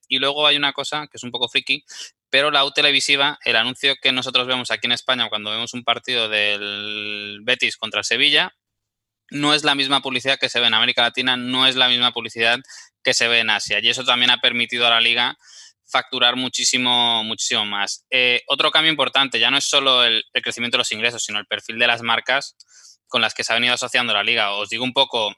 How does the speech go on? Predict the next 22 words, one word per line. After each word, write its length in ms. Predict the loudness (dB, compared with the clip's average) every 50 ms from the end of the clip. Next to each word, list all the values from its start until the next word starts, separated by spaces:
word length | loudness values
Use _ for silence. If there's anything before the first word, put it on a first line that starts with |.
| _ -2
en 520 | 0 2 2 2 0 -2 -4 -8 -8 -2 0
la 80 | 0
dos 160 | 0 0 -2 0
mil 220 | 0 -2 -2 0
trece, 260 | 0 0 0 2 0
dos 100 | -2 0
mil 140 | 0 0 2
catorce 400 | 2 2 2 2 0 2 0 0
estaba 340 | 0 2 2 2 4 2 2
B 160 | 2 2 2
B 140 | 4 4 2
V 220 | 2 4 2 4
A 160 | 4 2 0
como 160 | -2 -8 -8 -8
título 260 | -4 -2 0 0 0
sponsor, 480 | 0 2 0 0 2 4 2 2 2 -2 _ -20 _ 0
que 60 | 0
ahora 180 | 2 2 2 0
tenemos 320 | 0 -4 -4 -4 -4 -2
al 100 | -2 0
Banco 220 | 0 -2 -2 -4 -8
Santander. 560 | -6 -6 -8 -6 -4 -4 0 2 2 2